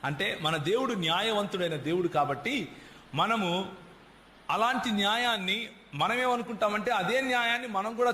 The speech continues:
చూపిద్దాంలే" అనుకుంటాం. కానీ కనికరము అనేది కూడా దేవునిలో ఒక భాగము అన్న విషయం మర్చిపోయి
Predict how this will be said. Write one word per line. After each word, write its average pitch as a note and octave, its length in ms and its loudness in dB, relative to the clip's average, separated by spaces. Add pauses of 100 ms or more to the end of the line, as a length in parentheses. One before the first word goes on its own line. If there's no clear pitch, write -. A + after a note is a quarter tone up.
(120)
చూపిద్దాంలే" G#3+ 460 0
అనుకుంటాం. G3 480 0 (500)
కానీ G#3 360 0 (440)
కనికరము A#3+ 800 0
అనేది G3 300 2
కూడా G3 240 2
దేవునిలో F3+ 480 2
ఒక D#3+ 180 -2
భాగము D#3+ 640 0
అన్న C#3 160 -2
విషయం C3+ 340 -6
మర్చిపోయి C#3+ 680 -6